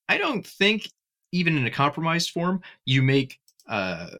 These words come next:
Cabin Fever two, <laughs> unless you have some sense of humor and levity <laughs> inside of you. Or even The Innkeepers. Uh, I was rewatching that the other day, and before the movie starts, there's, like, a little title card that says, "The producers of this disc, uh, recommend to replicate the studio audio.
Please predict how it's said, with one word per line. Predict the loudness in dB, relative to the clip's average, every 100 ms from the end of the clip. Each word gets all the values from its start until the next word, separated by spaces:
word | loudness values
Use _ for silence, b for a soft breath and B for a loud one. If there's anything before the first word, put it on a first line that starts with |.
| -18 -6
Cabin | -2 0 0
Fever | 0 0 0
two, | 0 0 0 -4 _ -4
<laughs> | -4 -2 -2
unless | 0 0 2
you | 0
have | 2 2 2 0
some | 0 2 2
sense | 2 0 -2
of | -4
humor | -4 -2 -2
and | -2 -2
levity | 0 0 0 -2 _ -6
<laughs> |
inside | -4 0 2 2
of | -2
you. | -6 _ _ _ -2
Or | 0
even | 4 4
The | 2 2
Innkeepers. | 0 0 -2 -2 -2 -2
Uh, | -2 0
I | 0
was | 0 -2
rewatching | -4 -2 -2 -2
that | -4
the | -4
other | -4 -2
day, | 0 2
and | 0
before | -2 -2 0
the |
movie | 0 0
starts, | -2 0 0 0 -2
there's, | -6
like, | -4
a | -6
little | -6 -4
title | -2 -2 -2
card | -2 -2 -2
that | -6 -6
says, | -6 -8
"The |
producers | -10 -6 -4 -4 -4
of | -4
this | -4 -6
disc, | -4 -4 -4 -6 B B B
uh, | -8 -6 -6
recommend | -6 -4 0 0 0 -2 -6
to | -6 -4
replicate | -6 -2 -6 -2
the |
studio | -2 -2 -2 -2
audio. | 0 0 -2